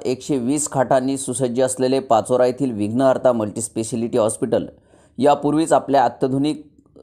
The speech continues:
सेवा सुविधांनी नावलौकिकास पात्र ठरले आहे. या मल्टीस्पेशालिटी हॉस्पिटलमध्ये नुकत्याच प्रधानमंत्री जन आरोग्य योजना आणि महात्मा ज्योतिबा फुले जन आरोग्य योजनेअंतर्गत उपचार आणि वैद्यकीय सेवा उपलब्ध झाल्याने रुग्ण सुखावले असून, राज्यातील ग्रामीण भागातील रुग्णसेवेचा मानबिंदू ठरले आहे,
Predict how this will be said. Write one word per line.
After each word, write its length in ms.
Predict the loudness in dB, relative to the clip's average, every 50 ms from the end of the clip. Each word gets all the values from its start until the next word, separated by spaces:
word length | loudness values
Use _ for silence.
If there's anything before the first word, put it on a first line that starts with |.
| _ _ -10
सेवा 340 | -4 -2 2 4 4 4 4
सुविधांनी 500 | 2 0 0 2 4 4 4 2 0 0
नावलौकिकास 680 | 2 4 4 4 4 2 0 -2 -2 0 0 0 2
पात्र 320 | 2 0 0 0 0 0 0
ठरले 260 | 0 0 0 0 0
आहे. 260 | 0 0 -2 -4 -8 -12 _ _ _ _ _ _ _ _ _ _ _ _ _ 0
या 120 | 0 2
मल्टीस्पेशालिटी 880 | 4 2 2 0 -2 -4 -4 -2 -2 -2 -2 -2 -2 -2 0 0 2
हॉस्पिटलमध्ये 600 | 2 2 2 0 -2 -2 0 0 0 0 0 0 0
नुकत्याच 460 | -2 -4 -2 0 0 0 0 0 -2
प्रधानमंत्री 600 | 0 0 2 2 2 2 0 0 -2 -2 -2 -2
जन 200 | 0 0 0 2
आरोग्य 320 | 2 2 2 2 2 0
योजना 460 | 0 0 0 0 0 0 -2 -2 -4 -6 -10 _ _ _ _ _ -4
आणि 120 | -2 0
महात्मा 440 | 0 0 0 0 -2 -2 0 0 0
ज्योतिबा 380 | 0 0 -2 -2 -2 0 0 0
फुले 320 | 0 -2 -2 -2 -2 -2
जन 180 | 0 -2 -2 0
आरोग्य 380 | 0 0 0 0 0 0 -2
योजनेअंतर्गत 680 | -2 -2 -2 -2 0 0 0 0 0 0 0 0 0 -2 -2 -6 -20 _ _ _ _ _ _ -8
उपचार 400 | -8 -8 -6 -2 0 2 2 2
आणि 160 | 2 0 0
वैद्यकीय 460 | 0 -2 -2 -2 -2 -2 0 -2 -2
सेवा 300 | 0 0 2 4 4 4
उपलब्ध 440 | 2 2 0 -2 -2 0 0 0 0
झाल्याने 420 | 2 2 2 2 2 0 0 0
रुग्ण 240 | -2 -2 -2 -2 -2
सुखावले 420 | -2 -2 0 2 2 2 4 4
असून, 300 | 2 2 2 -2 -2 0
राज्यातील 460 | 2 0 2 2 0 0 0 0 -2 -2
ग्रामीण 460 | -2 -2 -2 0 0 0 0 0 2
भागातील 420 | 2 2 4 4 2 2 0 -2
रुग्णसेवेचा 680 | -2 -2 -2 -2 -4 -2 -2 0 0 0 2 2 2
मानबिंदू 460 | 2 2 0 0 0 0 -2 -2 -2 0
ठरले 300 | 0 0 2 2 4 4
आहे, 280 | 4 4 2 0 -2